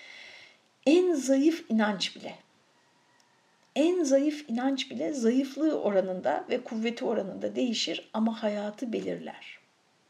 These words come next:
Hayata etki eder. Biz onu niye göremiyoruz? Dışarıdan bakamadığımız için. Ve kendimizi, çoğumuz yani bu inancı sonradan kazanmadık.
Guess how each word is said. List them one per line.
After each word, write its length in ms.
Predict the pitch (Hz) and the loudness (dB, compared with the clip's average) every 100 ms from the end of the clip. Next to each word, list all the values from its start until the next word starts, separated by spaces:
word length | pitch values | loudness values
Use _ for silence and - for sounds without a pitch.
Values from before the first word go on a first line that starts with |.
| _ - | _ 2
Hayata 400 | 208 202 214 - | 4 6 4 -2
etki 400 | - - - 190 | -4 -8 -2 0
eder. 480 | 180 - - - _ _ _ - - - - | 0 -4 -16 -18 _ _ _ -20 -18 -18 -4
Biz 140 | 262 294 | -2 0
onu 300 | 294 302 285 | -2 -2 -2
niye 360 | 302 330 - - - | -2 -2 -6 -12 0
göremiyoruz? 840 | 220 214 208 202 202 294 - - - | 2 2 0 -4 -6 -8 -10 -18 -4
Dışarıdan 600 | 247 262 254 262 262 233 | -2 0 -2 0 0 0
bakamadığımız 720 | 214 226 196 185 92 - - | -2 -2 -4 -4 -10 -12 -14
için. 240 | - - - _ _ _ - - - | -14 -14 -14 _ _ _ -20 -20 -2
Ve 140 | 254 262 | 0 4
kendimizi, 800 | 269 302 277 233 208 139 381 403 | 4 4 2 0 -2 -4 -4 -6
çoğumuz 460 | - 240 202 170 175 | -2 0 0 -2 -6
yani 360 | 185 156 202 | -6 -6 -8
bu 180 | 220 208 | -4 -4
inancı 600 | - 196 190 202 104 - - _ | -4 -6 -4 -4 -4 -4 -6 _
sonradan 540 | - 214 98 101 104 104 | -6 -4 -2 -2 -2 -4
kazanmadık. 720 | 220 233 240 185 196 - | -2 -2 -2 -4 -6 -10